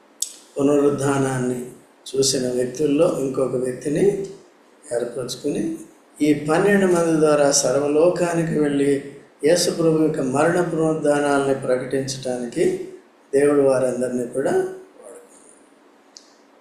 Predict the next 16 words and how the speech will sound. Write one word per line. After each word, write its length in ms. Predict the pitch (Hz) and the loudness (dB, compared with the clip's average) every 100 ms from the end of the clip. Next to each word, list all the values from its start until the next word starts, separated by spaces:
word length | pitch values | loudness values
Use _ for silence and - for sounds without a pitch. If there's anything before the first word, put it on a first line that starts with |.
| _ - | _ -6
తర్వాత 560 | 135 143 139 127 127 117 | 0 4 4 4 0 -2
సంఘాలని 720 | - 160 180 185 190 185 180 | -2 0 2 4 4 4 4
ఏర్పాటు 600 | 151 147 147 147 143 - | 4 2 2 2 2 -2
చేయటానికి 800 | 135 131 131 123 120 127 127 123 - - _ _ | -2 0 -2 -2 -4 -4 -2 -4 -12 -20 _ _
పరిశుద్ధాత్మ 760 | 147 165 - 180 165 151 156 147 | 0 2 2 2 2 2 2 0
ద్వారా 320 | 143 135 135 | 2 2 2
ఇద్దరు 420 | 127 135 165 185 | 2 -2 0 2
అపోస్తలులు 720 | 156 - 143 135 139 123 131 | 4 2 0 -2 -4 -4 -4
ఏర్పరచబడ్డారు. 1120 | 101 127 127 123 113 - - - - - - | -2 -2 -4 -6 -8 -10 -14 -20 -20 -20 -4
వారెవరు? 600 | 131 131 139 143 170 101 - - _ _ _ _ _ _ - | -2 0 0 0 0 -2 -6 -16 _ _ _ _ _ _ -8
బర్నబా, 720 | 127 127 131 127 170 - - - - - - - - - - _ _ - | -6 -4 -4 0 0 -2 -8 -14 -20 -20 -20 -20 -20 -20 -20 _ _ -8
సౌలు 720 | - 147 123 - - - 127 | -2 0 -2 -4 -12 -16 -2
లేక 460 | 131 127 135 - 139 | 0 0 -6 -4 -2
పౌలు. 240 | 120 110 - - _ _ _ _ _ 139 | -2 -4 -14 -20 _ _ _ _ _ 0
పౌలు, 320 | 139 143 175 | 2 2 0
బర్నబా, 840 | 180 151 131 135 127 143 - 131 | -2 -2 -2 -2 -4 -2 -2 -4